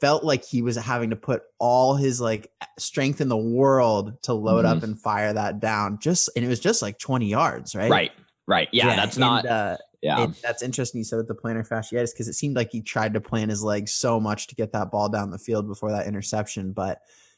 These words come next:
Speaker 1: uh, it just didn't come with that velocity you're seeing from the other guys. I mean, comparing that to Josh Allen,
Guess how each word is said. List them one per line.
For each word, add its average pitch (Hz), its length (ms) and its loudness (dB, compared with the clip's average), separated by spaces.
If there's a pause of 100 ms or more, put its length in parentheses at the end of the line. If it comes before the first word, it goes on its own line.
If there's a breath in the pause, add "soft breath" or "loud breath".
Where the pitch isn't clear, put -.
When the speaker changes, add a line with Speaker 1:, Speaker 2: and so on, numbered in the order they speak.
(140)
Speaker 1:
uh, 90 420 -4
it 110 180 -2
just 117 280 -4
didn't 107 340 2
come 104 240 -2
with 104 140 -2
that 98 180 -2
velocity 101 500 -4
you're 95 120 -6
seeing 98 280 -6
from 95 180 -10
the 90 100 -8
other 82 180 -6
guys. 69 380 -4
I 123 80 0
mean, 131 220 0
comparing 135 440 -6
that 131 160 -2
to 117 60 -4
Josh 104 380 0
Allen, 110 460 -2